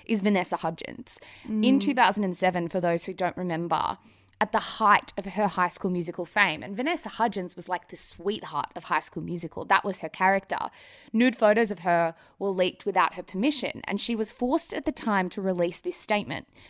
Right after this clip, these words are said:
Speaker 1: "I want to apologize to my fans whose support and trust means the world to me. I am embarrassed over this situation and regret having ever taken these photos.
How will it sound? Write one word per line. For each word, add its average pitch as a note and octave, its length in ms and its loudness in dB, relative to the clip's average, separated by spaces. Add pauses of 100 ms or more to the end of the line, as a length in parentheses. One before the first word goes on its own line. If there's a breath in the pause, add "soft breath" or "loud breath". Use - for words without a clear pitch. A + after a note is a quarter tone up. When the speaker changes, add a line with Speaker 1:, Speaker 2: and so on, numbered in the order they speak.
(240 loud breath)
Speaker 1:
"I A3+ 160 8
want C#4 160 4
to C#4+ 80 0
apologize G3+ 580 2
to - 120 -8
my F3+ 180 2
fans F3+ 500 0
whose G3 160 -6
support - 380 -6
and F#3+ 100 -6
trust - 440 -2
means F3 240 -4
the F3 100 -8
world E3+ 400 4
to - 80 -12
me. A#2+ 260 -8 (380 loud breath)
I G3+ 80 2
am G#3 220 2
embarrassed F#3 640 6
over F#3 140 0
this F#3 140 -6
situation F3+ 640 0
and F3+ 180 0
regret F3+ 360 4
having F#3+ 340 0
ever F3 200 0
taken E3+ 400 -2
these E3 200 -2
photos. E3 420 0